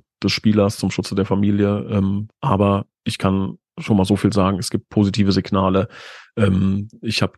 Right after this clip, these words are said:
das, äh, Fotos, äh, von der Grußbotschaft an den Spieler noch geschickt. Ähm, er hat mir da heute Morgen mit, äh, Herz-Smileys und Kuss-Smileys drauf geantwortet. Ähm, und das sind sehr, sehr gute Signale.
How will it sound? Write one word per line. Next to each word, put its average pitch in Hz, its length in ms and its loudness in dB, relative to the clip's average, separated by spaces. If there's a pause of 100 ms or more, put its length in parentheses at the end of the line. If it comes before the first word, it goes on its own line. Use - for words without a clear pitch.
das, - 420 -2
äh, 98 160 -2
Fotos, - 540 0
äh, 101 120 -2
von - 180 -2
der 98 220 0
Grußbotschaft - 840 0
an 101 120 0
den 95 120 2
Spieler 101 360 0
noch 110 460 -4
geschickt. - 440 0
Ähm, 101 320 0
er 104 100 0
hat - 140 -2
mir 98 80 -2
da 98 120 2
heute 104 160 2
Morgen 101 300 2
mit, - 260 -2
äh, 107 520 0
Herz-Smileys 104 840 0
und 107 300 -4
Kuss-Smileys 101 540 0
drauf 107 200 -2
geantwortet. 101 560 0 (560)
Ähm, 95 240 0
und 120 100 -2
das 95 140 2
sind 95 220 2
sehr, - 280 0
sehr 98 160 2
gute 104 460 0 (280)
Signale. 107 680 2